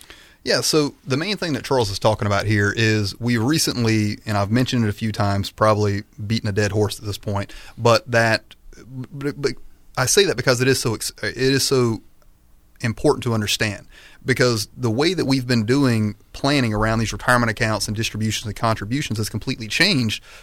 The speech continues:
with this recent twenty nineteen Secure Act. And a lot of what the changes were around were the distributions from retirement accounts. So this affects a lot of people that are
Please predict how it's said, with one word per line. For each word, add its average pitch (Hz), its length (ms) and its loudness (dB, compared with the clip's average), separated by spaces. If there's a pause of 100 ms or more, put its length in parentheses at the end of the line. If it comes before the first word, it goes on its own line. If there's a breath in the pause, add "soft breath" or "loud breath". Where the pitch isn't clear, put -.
with 120 260 0
this 117 420 2
recent 117 640 -2
twenty 120 200 0
nineteen 110 360 0
Secure 123 360 -2
Act. 73 220 -8 (380 loud breath)
And 127 260 2
a 113 80 4
lot 156 280 4
of 160 120 0
what 120 300 0
the 107 240 0
changes 117 580 0
were 120 320 4
around 123 500 0
were 135 220 2
the 117 140 0
distributions 120 720 -2
from 110 160 -2
retirement 123 380 2
accounts. - 280 -6
So 104 80 -4
this 156 220 2
affects - 400 0
a 110 140 -2
lot 123 280 4
of 117 140 0
people 113 420 0 (340 loud breath)
that 127 380 4 (120)
are 110 600 2